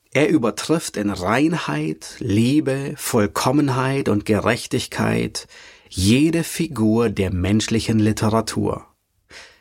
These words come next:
Nirgendwo in der gesamten menschlichen Literatur gibt es jemanden wie ihn.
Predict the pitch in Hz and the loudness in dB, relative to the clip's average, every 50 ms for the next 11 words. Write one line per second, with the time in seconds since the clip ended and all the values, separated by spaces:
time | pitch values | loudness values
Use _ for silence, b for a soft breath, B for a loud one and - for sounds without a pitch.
0 | B B B _ _ - - 113 117 127 156 185 185 151 113 - - 98 92 101 | B B B _ _ -6 -2 0 2 2 2 2 2 0 0 -2 -2 -4 -2 -2
1 | 90 92 95 98 98 95 104 98 92 104 117 147 156 - 113 104 101 107 117 117 | -2 0 0 0 0 2 0 2 2 2 2 2 2 0 0 2 2 2 0 0
2 | - - 107 - - 113 104 101 98 - - 104 95 95 - - - - 127 127 | -2 -4 -4 -2 0 0 2 0 0 0 -2 -2 0 -2 -2 -2 -2 0 2 2
3 | 131 110 98 92 135 190 - - - 156 - - - 101 101 101 101 104 104 101 | 2 0 0 0 0 0 0 0 -2 -2 -2 -2 0 2 2 4 4 2 0 0
4 | - 113 117 113 113 131 143 - 170 185 180 - 110 110 - | 0 0 0 0 0 0 0 0 0 0 0 -2 -4 -8 -14